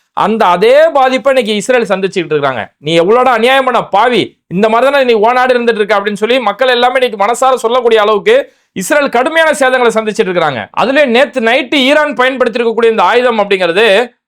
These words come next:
செஜில் அல்ட்ரா ஹெவி மிசைல் அப்படின்னு சொல்லக்கூடிய ஒரு புது வகையான ஒரு மிசைலை பயன்படுத்திருக்காங்க. இத்தனை நாளா அவங்களோட மிசைல்ஸ்,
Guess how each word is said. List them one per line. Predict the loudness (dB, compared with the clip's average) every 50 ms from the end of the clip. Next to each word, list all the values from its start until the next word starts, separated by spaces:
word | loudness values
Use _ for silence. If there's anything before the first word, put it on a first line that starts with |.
| _ _ _ _
செஜில் | -14 -2 -2 -2 0 2 0 2 2
அல்ட்ரா | 2 0 0 0 0 0
ஹெவி | 2 2 0 0 0 -2
மிசைல் | 0 -2 -2 0 0 0 0 0 -4 -4
அப்படின்னு | _ -4 -4 -4 -2 -2
சொல்லக்கூடிய | 0 0 0 2 2 2
ஒரு | 2 2 -2
புது | -2 -2 0 2
வகையான | 2 2 2 2 2 2 2 2
ஒரு | 0 0
மிசைலை | 0 -2 -2 0 0 0 0
பயன்படுத்திருக்காங்க. | 0 -4 -4 -2 -6 -8 -8 -6 -4 -4 -4 -4 -6 -10 -12 _ _
இத்தனை | -4 -2 -2 0 2
நாளா | 2 2 2 2
அவங்களோட | 2 2 0 0 0
மிசைல்ஸ், | -2 -4 -2 0 0 0 0 -2